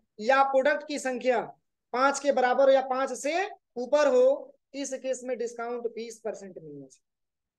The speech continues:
तो चलिए यहाँ पे equal करते हैं। if लिखेंगे, bracket यहाँ से open करेंगे,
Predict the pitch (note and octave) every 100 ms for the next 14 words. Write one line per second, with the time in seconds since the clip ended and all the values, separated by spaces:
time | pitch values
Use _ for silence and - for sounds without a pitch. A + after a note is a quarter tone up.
0 | _ G3 G#3+ A3+ B3 A#3+ B3 G#3+ A#3 A#3
1 | A#3+ A#3+ B3 B3 B3 _ _ _ _ _
2 | _ _ _ _ _ G#3 A3 A#3+ B3 B3+
3 | B3 A#3+ A3 A#3+ A#3 A#3 G#3+ G#3+ A3+ A#3
4 | B3 B3 B3 C4